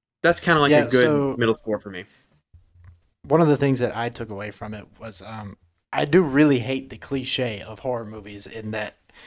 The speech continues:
Speaker 2: the parent, at least one parent, if there is only one,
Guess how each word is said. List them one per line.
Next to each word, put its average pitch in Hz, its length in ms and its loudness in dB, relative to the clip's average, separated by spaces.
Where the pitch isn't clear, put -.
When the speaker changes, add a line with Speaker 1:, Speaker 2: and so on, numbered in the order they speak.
Speaker 2:
the 135 180 0
parent, 143 440 2
at 151 100 2
least 175 220 4
one 139 200 2
parent, 117 420 -8
if 143 160 -10
there 135 200 -4
is 139 200 -2
only 120 180 -10
one, 101 320 -20